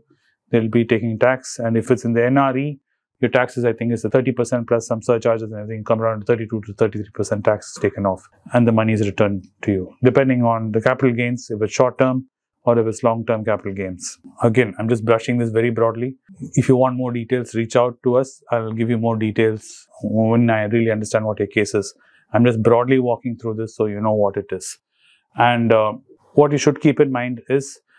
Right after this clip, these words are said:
as a non-resident Indian, in your N R O account, you are allowed to buy stocks, you can invest in mutual funds, and you can buy bonds.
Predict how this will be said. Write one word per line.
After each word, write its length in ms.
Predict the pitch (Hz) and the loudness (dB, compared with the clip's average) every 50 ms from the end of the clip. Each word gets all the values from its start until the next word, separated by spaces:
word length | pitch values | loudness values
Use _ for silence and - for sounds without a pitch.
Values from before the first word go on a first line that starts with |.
| _ _ _ _ - - | _ _ _ _ -10 0
as 240 | - 131 135 135 135 | 2 2 2 4 2
a 260 | 139 135 127 120 117 120 _ _ - | 2 2 2 0 -2 -4 _ _ 0
non-resident 920 | 131 131 131 135 147 147 147 131 131 135 127 131 131 123 135 131 131 117 - _ _ _ _ _ 135 | 2 4 4 4 2 2 0 0 0 0 2 0 0 0 -2 -4 -4 -6 -10 _ _ _ _ _ -6
Indian, 520 | 123 120 120 120 127 127 135 135 135 123 - _ _ _ - | -2 0 2 4 4 2 2 0 -2 -6 -12 _ _ _ 2
in 100 | 131 123 | 4 4
your 240 | 120 113 113 - 117 | 4 4 2 2 2
N 160 | 127 139 147 | 0 2 2
R 160 | 143 143 139 | 0 0 2
O 120 | 143 135 131 | 0 0 0
account, 360 | 120 - - 131 127 127 123 _ _ - | -2 -2 -4 -4 -4 -4 -8 _ _ -8
you 160 | - 120 113 - | -6 -6 -2 0
are 200 | 113 110 107 110 | 0 0 2 2
allowed 200 | 113 123 123 117 | 2 2 0 0
to 80 | 127 117 | 0 0
buy 120 | 120 113 | 0 -2
stocks, 640 | 107 - - - 127 135 - _ - - - - _ _ | -2 -2 0 0 0 0 -2 _ -20 -20 -20 -20 _ _
you 80 | - 110 | -14 -8
can 140 | - 110 110 | -6 -4 -4
invest 320 | 110 113 113 117 - - | -2 0 0 0 0 -2
in 80 | 117 110 | -4 -4
mutual 240 | 110 107 - 107 101 | -4 -4 -4 -4 0
funds, 440 | - 135 151 160 165 160 - - _ _ _ _ _ - | 0 0 2 2 0 -2 -4 -10 _ _ _ _ _ 0
and 100 | 120 117 | 2 2
you 60 | 113 | 4
can 160 | 110 113 107 | 2 2 2
buy 160 | 104 107 110 107 | 4 2 2 4
bonds. 580 | 104 104 98 95 92 90 87 - - - - | 2 0 0 0 -4 -8 -16 -20 -20 -20 -20